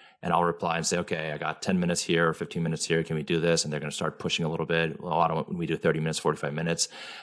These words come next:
Um, but in terms of, I guess the reason conversation is so important is because if you know how to carry that conversation,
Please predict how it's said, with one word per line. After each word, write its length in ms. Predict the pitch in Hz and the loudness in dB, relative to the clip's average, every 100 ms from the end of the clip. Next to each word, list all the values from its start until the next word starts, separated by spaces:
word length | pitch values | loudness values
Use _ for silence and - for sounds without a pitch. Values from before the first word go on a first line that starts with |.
| - | -2
Um, 420 | 90 85 80 73 - | 0 2 0 -2 0
but 140 | 92 | 0
in 120 | 85 | 2
terms 260 | 85 90 85 | 0 0 2
of, 340 | 87 82 - - _ _ - _ _ _ _ - - | 2 0 -4 -18 _ _ -20 _ _ _ _ -6 2
I 80 | 92 | 4
guess 240 | 92 - | 6 6
the 140 | - 98 | 6 2
reason 640 | 90 98 104 101 98 90 | 2 4 6 6 4 2
conversation 540 | - 87 85 87 85 | 2 2 2 2 2
is 60 | 87 | 0
so 120 | 82 | 0
important 520 | 78 - 117 92 90 | 0 2 2 4 2
is 220 | 87 85 80 | 0 0 0
because 240 | - 87 | -4 -6
if 140 | 85 | -4
you 80 | 80 | -4
know 320 | 85 101 113 110 | 0 4 4 4
how 140 | 95 | 0
to 80 | 87 | -2
carry 260 | - 82 | -4 -2
that 160 | 78 73 | -2 -4
conversation, 760 | 80 76 76 - 71 - 76 | -4 -4 -4 -2 -2 0 -2